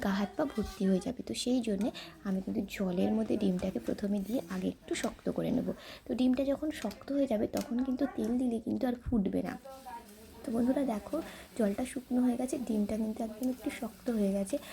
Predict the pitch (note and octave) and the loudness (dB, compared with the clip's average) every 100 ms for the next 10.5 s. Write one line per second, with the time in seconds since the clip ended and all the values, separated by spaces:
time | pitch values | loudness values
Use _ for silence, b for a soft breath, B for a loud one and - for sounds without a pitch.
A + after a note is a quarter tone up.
0 | B B C4 - C#4+ C#4+ C#4 B3+ A#3+ A3+ | B B -8 0 2 4 2 4 4 4
1 | D4 D4+ - A3+ G#3+ G#3 A3+ B3+ A3 G#3+ | 4 0 0 2 4 2 2 2 2 0
2 | G#3 G#3 G3+ G#3 D#4+ A#3 G3+ G3+ A3+ A3+ | 0 0 0 2 0 2 0 0 -4 -4
3 | - B3+ G#3+ G3 G3+ G3 G3 G3 B B | -8 -2 -2 0 -2 0 0 -2 B B
4 | B - C4 - C4+ D4 C#4 D4 C#4+ C4 | B -2 -2 0 0 0 0 -2 -2 -2
5 | C#4+ C#4 - A#3+ A#3 B3+ - C4+ A#3+ A3 | 0 0 -2 -6 -4 -4 -2 0 2 0
6 | A3+ - - G#3+ C4+ C4+ - G#3+ A#3+ C4 | 0 -4 -2 0 0 -2 -2 0 2 2
7 | C4 B3 A3+ A#3 A#3+ B3 B3 A3 A#3+ B3 | 2 2 2 -2 -4 -4 -4 -2 -2 -2
8 | B3+ A#3 A3+ A3+ A#3 B3+ A#3+ - A3 A#3+ | -2 0 0 -2 -4 -2 -2 -2 -2 0
9 | B3 A#3+ - C4 B3 B3+ A#3 G#3 G3 A3+ | 0 0 0 0 0 0 0 2 4 4
10 | A#3 A3 A#3+ A3+ A#3+ | 2 0 0 2 0